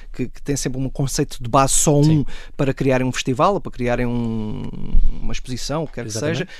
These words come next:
Speaker 1: Aqui são vários, é a partir de várias temáticas. Neste caso temos a democracia, com o espetáculo O Mais Alto, que é, que é composto por cinco, cinco músicos: a Francisca Cortesão, o, a Inês Sousa, o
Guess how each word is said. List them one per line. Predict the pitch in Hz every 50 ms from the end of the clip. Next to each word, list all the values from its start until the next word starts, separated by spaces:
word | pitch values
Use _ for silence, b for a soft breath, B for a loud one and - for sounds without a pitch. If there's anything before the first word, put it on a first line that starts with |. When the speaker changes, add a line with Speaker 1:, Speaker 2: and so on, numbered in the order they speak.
| B B
Speaker 1:
Aqui | B 139 - 185 190 185
são | - - 202 196 180
vários, | - - 170 175 170 175 175 170 160 - - -
é | - - 120 139 143 156
a | 156 151
partir | 165 - 170 170
de | 135 123
várias | 131 151 151 156 147 143 135 -
temáticas. | - - 131 127 131 143 143 - 156 143 - - 151 147 143 127 135
Neste | 131 127 120 117 113 117 120 127 120 - - -
caso | - 131 131 127 123 107 113 120 - B B B B
temos | - 143 127 110
a | 135
democracia, | 127 123 143 139 - 165 170 - - - 165 170 165 156 139
com | - -
o | 131
espetáculo | - - - 127 - - 139 131 - 143 139 B B B B B
O | B 131
Mais | 127 139 135 139 143 123 135
Alto, | 156 156 156 131 - -
que | - 135
é, | 123 117
que | - - 127
é | 123
composto | - - 131 117 - 135 - -
por | - 127 113
cinco, | - - 135 127 - - - 131 127 120 123 120 120 117 117 117
cinco | - - 139 131 - -
músicos: | 127 131 143 151 151 139 123 127 127 120 - - - - B B B
a | B - 123 120
Francisca | 120 - 131 120 - - - 127
Cortesão, | - - 131 131 - - 131 127 135 135 139 139 135 127 B B B B B
o, | B - 120 120 120 120
a | 120
Inês | 131 131 131 127 - -
Sousa, | - - 143 139 139 135 123 117 123 123 123
o | 120 120 117 117